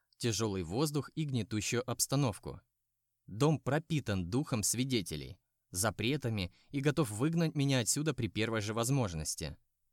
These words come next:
Хватаю рюкзак и запихиваю футболки, джинсы,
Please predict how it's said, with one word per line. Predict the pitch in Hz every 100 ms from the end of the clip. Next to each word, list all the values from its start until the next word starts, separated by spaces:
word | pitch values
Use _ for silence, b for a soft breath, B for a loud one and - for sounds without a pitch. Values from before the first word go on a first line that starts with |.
| _ _ _ _ -
Хватаю | 120 117 101 92
рюкзак | 104 110 170 -
и | 143
запихиваю | 123 107 113 - 95 87
футболки, | - 95 120 165 156 120 95
джинсы, | 90 104 127 131 120 101